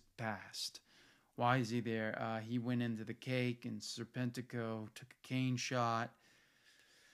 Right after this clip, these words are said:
It was a nice little thing. Uh, so Dark Order's, you know, face. Uh, then we had Hangman Page. They wanted him to join. He said he's already done that, been in a group, and he kinda left.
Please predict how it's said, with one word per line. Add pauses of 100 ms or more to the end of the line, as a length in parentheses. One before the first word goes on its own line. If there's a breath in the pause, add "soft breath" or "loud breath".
(160 soft breath)
It
was
a
nice
little
thing.
Uh,
so
Dark
Order's,
you
know,
face.
Uh,
then
we
had
Hangman
Page.
They
wanted
him
to
join.
He
said
he's
already
done
that,
been
in
a
group,
and
he
kinda
left.